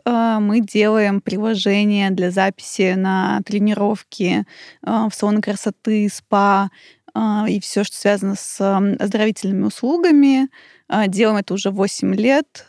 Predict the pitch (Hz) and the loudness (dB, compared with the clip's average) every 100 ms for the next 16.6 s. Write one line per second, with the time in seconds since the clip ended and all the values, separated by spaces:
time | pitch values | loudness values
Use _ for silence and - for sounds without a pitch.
0 | - 226 220 214 208 208 208 202 196 _ | -12 -6 -2 -2 -2 -4 -4 -8 -14 _
1 | - 226 208 196 196 - 214 - 208 196 | -4 -2 0 0 -2 -2 -6 -4 -6 -6
2 | 185 202 202 202 196 196 - _ _ - | -4 -2 -2 0 -2 -4 -8 _ _ -10
3 | 208 208 208 202 - - - - - - | -4 -2 -2 -6 -10 -12 -4 -2 -2 0
4 | 208 208 208 208 208 214 - 196 196 - | 0 2 2 2 0 -2 -2 -4 -4 -2
5 | 220 220 202 202 226 185 180 190 - 226 | 0 0 0 -2 -2 -4 -4 -4 -2 -4
6 | - - 190 - 220 - - 196 196 190 | -2 -2 -2 0 -2 0 0 0 2 0
7 | 190 196 196 - 240 294 302 - _ - | -2 -4 -4 0 4 6 4 -2 _ -20
8 | - - _ - 190 190 190 196 202 196 | -20 -20 _ -10 -8 -4 -2 0 0 -2
9 | 190 185 190 208 - 208 - - 208 202 | -4 -6 -2 -2 -2 -8 -8 -4 -2 -2
10 | - 175 - 196 - - 196 185 175 175 | -4 -6 -4 -4 -6 -6 -4 -4 -4 -2
11 | 196 277 285 - - 233 226 214 214 _ | 0 2 0 -2 -6 -2 0 0 -2 _
12 | _ _ - 214 - - 220 220 208 196 | _ _ -4 -4 -2 -2 0 0 0 0
13 | 196 - - 233 240 220 190 - 175 202 | -2 -6 -2 2 2 2 0 -2 0 0
14 | - 175 202 208 202 190 - 196 - - | -2 -2 -2 -2 -4 -4 -2 -4 -2 -6
15 | - 190 - 311 277 - 226 - 220 - | -6 -8 0 4 4 2 -2 0 -4 -2
16 | 208 208 196 196 - | -4 -2 -4 -6 -10